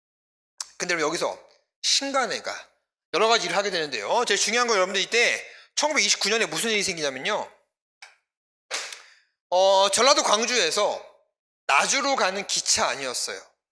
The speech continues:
거기서 이제 우리나라 남학생도 타 있고 여학생도 타 있었던 것 같아. 근데 일본 학생도 타 있었어. 근데 거기서 일본 남학생들이 우리나라 여학생을 성희롱하는 사건이 일어나게 돼요.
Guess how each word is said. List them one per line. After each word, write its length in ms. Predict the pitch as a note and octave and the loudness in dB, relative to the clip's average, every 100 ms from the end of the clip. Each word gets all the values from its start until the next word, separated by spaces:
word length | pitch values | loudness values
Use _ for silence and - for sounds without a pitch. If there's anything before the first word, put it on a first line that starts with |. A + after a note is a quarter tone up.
| _ _ _ _ F#3+ | _ _ _ _ -2
거기서 240 | A3+ C4 | 0 2
이제 100 | B3 | 2
우리나라 320 | G3 G#3+ C4+ | 2 2 4
남학생도 480 | A#3+ F#3+ G#3+ A#3 G#3+ | 4 4 2 0 -4
타 120 | G#3 A#3+ | -2 -2
있고 300 | A#3 A#3 G#3 | -2 0 4
여학생도 380 | F3 G3 G#3+ | 4 2 -2
타 160 | F#3+ B3+ | -2 -2
있었던 240 | B3+ G#3+ | -2 -4
것 80 | E3+ | -4
같아. 180 | C3 - | -4 -2
근데 140 | F#3+ | -2
일본 240 | F3+ G#3 C#4 | 0 2 2
학생도 240 | B3+ A3+ | 2 -2
타 140 | F#3 A#3+ | -2 -4
있었어. 320 | - - G#2 | -4 -6 -6
근데 360 | G#3 B3 D3+ - - | 2 2 2 -2 -8
거기서 520 | - G3+ A#3+ B3 D3 - - - | -2 2 4 4 4 -4 -10 0
일본 340 | B3 C#4+ D4+ | 4 4 4
남학생들이 880 | F#3+ A#3 A3+ A#3 F3+ G#3 G#3+ G#2 - _ _ _ _ - | 4 4 2 -2 -2 0 -2 -4 -12 _ _ _ _ -8
우리나라 540 | G#3 D#4 D4+ D4 C#4 G3+ | 0 2 4 6 6 6
여학생을 580 | G3 A3+ - G#3+ G3 G3 | 4 4 0 0 0 0
성희롱하는 560 | D#4+ E4+ E4+ D4+ C4 | 0 0 2 4 2
사건이 320 | A3+ G3+ F#3 | 0 -2 -4
일어나게 300 | E3+ C3+ A2+ | -4 -6 -8
돼요. 200 | A2+ G2 | -12 -18